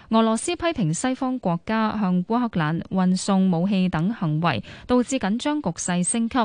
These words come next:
重申莫斯科冇襲擊、攻打同入侵烏克蘭嘅計劃。英國首相約翰遜就派對門事件到國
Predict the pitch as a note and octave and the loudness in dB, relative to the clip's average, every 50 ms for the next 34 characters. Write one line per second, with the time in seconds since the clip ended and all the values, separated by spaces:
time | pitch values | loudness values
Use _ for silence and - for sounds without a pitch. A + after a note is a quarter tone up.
0 | G#3 - - - - - - - A3+ G#3 G#3 G#3+ - D#4 D#4+ D#4+ D#4 G#3+ F#3 F3 | -2 -4 -10 -20 -20 -12 -4 0 2 2 2 2 2 0 0 0 2 2 0 0
1 | - - - - B3 B3 - - B3+ B3 A#3+ - - F3+ D#3+ D#3+ E3+ F#3 - - | 0 -2 -4 -4 -4 -2 -2 0 0 0 0 0 -2 -2 0 0 0 -2 -2 -2
2 | F#3+ E3+ E3+ - - B3 A#3 G#3+ - - - - B3 B3 B3 B3 - E3+ D#3 D#3+ | -2 -2 -2 -4 -2 -2 -2 -4 -4 -4 -2 -2 0 0 -2 -2 -2 -2 -2 -2
3 | F#3 G#3 - - F#3+ E3 D#3+ D#3+ E3 F3+ E3+ - - - A#3+ A3+ A#3 A3 A3+ A#3 | -2 -2 -2 -2 0 0 0 0 0 -2 -4 -4 -2 0 0 0 0 0 0 -2
4 | A#3 A3+ - - D#3+ D3+ D#3+ D#3 F3 F3 F3 E3+ - F3 F3 F3 F3+ E3+ - - | -2 -2 -2 -4 -4 -4 -4 -4 -2 -2 -2 0 0 0 0 2 2 0 0 -2
5 | _ _ _ _ _ _ _ _ _ _ _ _ _ _ _ _ - - - - | _ _ _ _ _ _ _ _ _ _ _ _ _ _ _ _ -20 -20 -20 -20
6 | - - - _ - A#3 A#3+ B3 A#3+ A3+ G3+ F#3+ - - F#3 F3+ A3+ - A#3+ G3 | -20 -20 -18 _ 0 0 2 2 2 2 0 0 0 0 -2 -2 -2 0 0 0
7 | F#3+ F#3+ F#3+ G3 G3 F#3 F#3 F#3 F#3 - G#3 F#3+ F#3+ G3 F#3+ - F3+ F3+ F3+ F3+ | 0 0 0 -2 0 0 0 0 0 0 0 2 2 2 0 0 0 0 0 -2
8 | - - G#3+ F#3+ F#3+ F#3+ G3 G3 G3 F3 E3 D#3+ E3 E3+ - - F#3+ F3+ F3+ E3+ | -2 -2 -2 0 0 0 0 0 0 0 0 -2 -2 -4 -4 -2 0 0 0 0
9 | - F3 F3 G3+ B3+ B3 - - - - - C4+ C#4 C#4 C4 - C4+ | 0 0 0 0 0 -2 -6 -12 -8 -2 0 2 2 2 0 0 -2